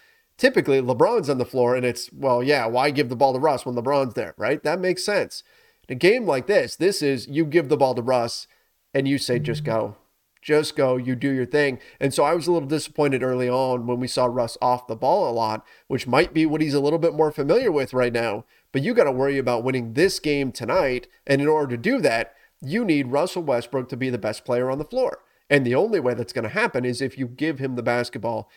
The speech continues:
and you let him just go. And it might not work. It could wind up shooting you in the foot. You don't know.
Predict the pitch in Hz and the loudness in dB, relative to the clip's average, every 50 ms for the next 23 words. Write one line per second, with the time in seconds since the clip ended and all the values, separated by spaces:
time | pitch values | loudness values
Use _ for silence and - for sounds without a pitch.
0 | _ _ - 127 127 120 117 117 113 107 104 110 120 127 127 120 117 117 110 - | _ _ -2 -2 0 0 -2 -4 -6 -6 -4 0 0 0 2 0 -2 -4 -6 -8
1 | 120 113 - - _ - 123 113 110 107 110 104 _ _ _ _ _ _ _ _ | -8 -10 -10 -12 _ -6 -4 -4 -4 -4 -6 -10 _ _ _ _ _ _ _ _
2 | _ _ 143 147 143 143 127 107 110 110 110 110 117 123 147 - - 139 143 139 | _ _ 4 4 4 4 2 -2 -8 -10 -8 -4 -2 -2 -2 -2 -2 -2 -2 -2
3 | - - 131 123 113 110 110 - 120 110 - - 151 156 143 135 139 139 139 139 | -2 -2 -2 -2 -2 -2 -4 -8 -10 -10 -2 0 0 0 0 0 0 0 0 0
4 | 139 131 131 - - 147 147 139 139 135 127 123 120 - - 143 143 113 139 127 | 0 -2 -2 -4 -6 -6 -4 -4 -4 -4 -4 -4 -4 -2 -2 -2 -2 -2 -2 -2
5 | 147 151 160 151 147 131 131 135 123 113 - - - | 0 2 2 2 0 0 -2 0 -2 -2 -4 -6 -12